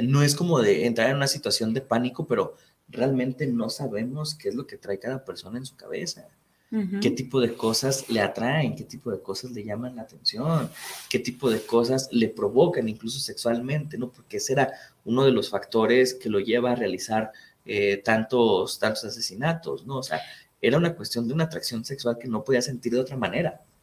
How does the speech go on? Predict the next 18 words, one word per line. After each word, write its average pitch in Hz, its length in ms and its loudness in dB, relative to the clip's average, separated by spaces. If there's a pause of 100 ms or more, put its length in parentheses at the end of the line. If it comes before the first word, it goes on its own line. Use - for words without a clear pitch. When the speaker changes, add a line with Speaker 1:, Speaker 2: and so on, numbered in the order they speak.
Speaker 2:
Exacto, 208 540 8
que, - 100 -4
y 247 240 10
esta 254 340 10
atra-, 208 280 6
atracción 208 480 4
sexual 233 440 8 (420)
la, 196 580 8
la 214 180 10
saca 220 320 4
precisamente 240 520 2
al 240 60 -4
sentir 220 460 -4
por 247 220 0
primera 208 480 -2
vez 226 480 0 (440)
los 190 680 2
órganos, 220 880 6